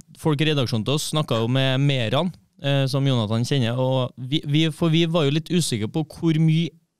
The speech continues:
hvor sterkt er det her når vi så det. Vi kjenner jo ikke til det som,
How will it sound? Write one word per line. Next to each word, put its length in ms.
hvor 120
sterkt 360
er 140
det 80
her 120
når 160
vi 60
så 220
det. 160
Vi 340
kjenner 340
jo 60
ikke 120
til 200
det 160
som, 240